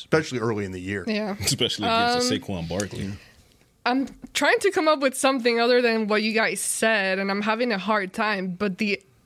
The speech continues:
Speaker 2: only other thing that comes to mind, and this is not an area that needs to be improved, it's just an area that I see they still have a lot more potential to be better at,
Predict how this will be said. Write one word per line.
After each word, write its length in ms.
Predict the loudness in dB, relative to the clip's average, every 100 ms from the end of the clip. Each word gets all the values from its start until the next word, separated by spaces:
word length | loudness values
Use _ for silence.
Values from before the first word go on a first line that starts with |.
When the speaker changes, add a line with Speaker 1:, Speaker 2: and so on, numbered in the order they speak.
| _ _ _
Speaker 2:
only 320 | 0 2 4
other 220 | 4 4 2
thing 300 | 2 2 2
that 140 | 0
comes 280 | -2 -2 0
to 80 | 0
mind, 280 | 2 2 0
and 100 | 0
this 140 | 0 0
is 120 | 2
not 180 | 2 2
an 100 | 2
area 360 | 2 2 2 0
that 220 | -4 -2
needs 260 | -2 -2 -2
to 140 | -2
be 180 | 0 0
improved, 680 | -2 -4 -2 0 0 -2 -4
it's 180 | -2 0
just 240 | 0 0
an 100 | 0
area 320 | 2 2 2
that 160 | 0 0
I 80 | 0
see 280 | -2 -2 0
they 180 | 0 0
still 280 | -2 -2
have 200 | 0 -2
a 40 | 0
lot 200 | -2 -2
more 180 | -4 -4
potential 640 | -6 -4 -2 -2 -2 -4
to 180 | -4 -2
be 160 | -2
better 340 | -2 -2 0 2
at, 240 | 2 -2